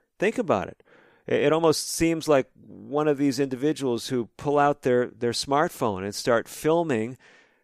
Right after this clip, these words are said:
something where someone is in some adverse situation. Well,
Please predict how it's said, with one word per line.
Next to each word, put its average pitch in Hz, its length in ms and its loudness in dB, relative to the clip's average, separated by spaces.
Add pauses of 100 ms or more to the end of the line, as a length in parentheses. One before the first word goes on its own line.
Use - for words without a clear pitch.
something 131 540 -2
where 117 120 -4
someone 139 340 -2
is 120 160 -2
in 123 120 -4
some 127 260 -2
adverse 117 460 -2
situation. 120 800 -4 (760)
Well, 147 360 2